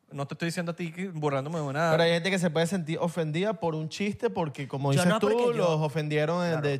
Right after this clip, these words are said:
Speaker 3: Sí,
Speaker 2: chiquito
Speaker 3: de
Speaker 2: con el
Speaker 1: Claro,
Speaker 2: chiste que
Speaker 1: bueno.
Speaker 2: tú,
Speaker 3: Claro. Y, o sea,
Speaker 2: que
Speaker 3: como que,
Speaker 2: tú les vas a
Speaker 3: como
Speaker 2: hacer,
Speaker 3: que
Speaker 2: pues.
Speaker 3: puede ser un tema sensible para la persona.
Speaker 1: No,
Speaker 3: Y
Speaker 1: pero
Speaker 3: a
Speaker 1: eso
Speaker 3: veces
Speaker 1: ya es
Speaker 3: uno
Speaker 1: un
Speaker 3: lo puede pensar como que,
Speaker 1: Pero un
Speaker 3: qué
Speaker 1: chiste, un
Speaker 3: triste
Speaker 1: chiste
Speaker 3: que no
Speaker 1: no es
Speaker 3: ha
Speaker 1: lo mismo que
Speaker 3: superado, qué triste que ya siendo grande no ha superado, pero es que también esas cosas no se olvidan.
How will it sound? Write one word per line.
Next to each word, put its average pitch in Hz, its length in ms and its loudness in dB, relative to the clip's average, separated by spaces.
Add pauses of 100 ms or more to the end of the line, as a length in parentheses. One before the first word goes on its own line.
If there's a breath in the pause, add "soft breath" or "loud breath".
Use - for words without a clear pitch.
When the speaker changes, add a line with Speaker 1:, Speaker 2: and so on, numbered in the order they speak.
Speaker 3:
Sí, - 140 -8
Speaker 2:
chiquito 226 220 0
Speaker 3:
de 175 60 0
Speaker 2:
con 170 160 2
el 156 80 0
Speaker 1:
Claro, 127 180 4
Speaker 2:
chiste - 180 2
que - 80 2
Speaker 1:
bueno. 143 140 0
Speaker 2:
tú, 190 60 4
Speaker 3:
Claro. 151 320 -2
Y, 175 240 -2
o 180 120 -2
sea, 180 120 -2
Speaker 2:
que 160 120 4
Speaker 3:
como 165 80 -2
que, 165 140 0
Speaker 2:
tú 170 280 2
les 170 160 2
vas 160 80 4
a - 40 4
Speaker 3:
como 180 80 2
Speaker 2:
hacer, 165 180 2
Speaker 3:
que 113 60 -8
Speaker 2:
pues. 110 100 -6
Speaker 3:
puede 196 220 0
ser 208 120 -2
un 214 80 0
tema 202 220 -2
sensible 165 380 -2
para 156 200 -2
la 127 140 -4
persona. 131 380 -4
Speaker 1:
No, 170 80 -2
Speaker 3:
Y - 20 0
Speaker 1:
pero 160 80 2
Speaker 3:
a - 20 4
Speaker 1:
eso 175 60 2
Speaker 3:
veces 165 100 0
Speaker 1:
ya 160 80 2
es 170 60 2
Speaker 3:
uno 180 100 0
Speaker 1:
un 190 60 0
Speaker 3:
lo 240 120 0
puede 175 180 -4
pensar 180 280 -8
como 190 200 -8
que, 165 180 -10 (960 soft breath)
Speaker 1:
Pero 156 240 0
un 160 80 -6
Speaker 3:
qué 160 180 -4
Speaker 1:
chiste, 208 120 0
un 202 40 -4
Speaker 3:
triste 233 300 -2
Speaker 1:
chiste 254 160 2
Speaker 3:
que 240 40 2
no 226 60 4
Speaker 1:
no 202 60 4
es 214 40 2
Speaker 3:
ha 220 40 2
Speaker 1:
lo 214 80 2
mismo 220 200 2
que 208 100 2
Speaker 3:
superado, 175 360 2
qué 208 140 0
triste 208 320 -2
que 220 200 -4
ya 156 200 2
siendo 170 240 0
grande 185 240 -2
no 180 80 0
ha 175 40 0
superado, 180 360 -2
pero 175 100 -6
es 156 60 -4
que - 80 -8
también 151 240 -4
esas 135 180 -6
cosas 156 220 -2
no 147 100 2
se 143 100 -2
olvidan. 131 320 -4